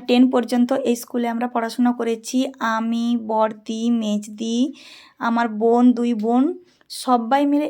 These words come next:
এই স্কুলে আমরা পড়েছি, তাই জন্য চলে এলাম। তো এখানে ঢুকেই অনেক কিছু স্মৃতি মনে পড়ে যাচ্ছে, পুরনো স্কুল বলে কথা, পুরনো কত কিছু স্মৃতি আমাদের এই স্কুলে আছে। তো ওইখানে যে আমি হাত বাড়িয়ে দেখাচ্ছি না, ওখানে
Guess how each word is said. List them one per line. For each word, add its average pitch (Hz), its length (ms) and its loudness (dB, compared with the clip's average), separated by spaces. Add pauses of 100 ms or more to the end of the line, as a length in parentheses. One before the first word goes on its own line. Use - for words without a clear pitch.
এই 226 140 -4
স্কুলে 226 300 -6
আমরা 226 160 -2 (100)
পড়েছি, 202 380 -8 (360)
তাই 240 200 2
জন্য 247 160 4 (160)
চলে 233 280 0
এলাম। 247 180 0 (600)
তো 240 80 0 (320)
এখানে 269 240 2 (120)
ঢুকেই 262 340 -2 (220)
অনেক 285 240 4 (120)
কিছু 269 200 -6 (120)
স্মৃতি 247 300 -4 (100)
মনে 226 240 0
পড়ে 233 240 0
যাচ্ছে, 226 340 -4 (160)
পুরনো 269 380 0
স্কুল 254 200 -4 (100)
বলে 254 140 0 (120)
কথা, 240 220 -2 (140)
পুরনো 240 300 -2 (140)
কত 247 200 -6 (120)
কিছু 262 160 -6 (120)
স্মৃতি 240 320 -6 (100)
আমাদের 233 300 -4
এই 240 60 -2 (100)
স্কুলে 233 320 -4 (180)
আছে। 254 260 -6 (1200)
তো 302 80 4 (180)
ওইখানে 277 420 2
যে 294 120 2
আমি 294 180 6
হাত 247 220 2
বাড়িয়ে 254 300 2
দেখাচ্ছি 254 400 -2 (100)
না, 294 60 2 (380)
ওখানে 269 260 2